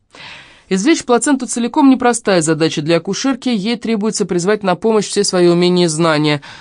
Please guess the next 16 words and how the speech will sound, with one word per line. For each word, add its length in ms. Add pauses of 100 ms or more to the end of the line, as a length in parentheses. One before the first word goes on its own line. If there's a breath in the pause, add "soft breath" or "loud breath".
(360 loud breath)
но 160
Синтии 340
практически 640
не 140
пришлось 420
ничего 360
делать. 520 (380)
Джанет 480
так 200
смеялась, 560
что 160
плацента 500
сама 380
выскользнула 640
из 180
неё. 400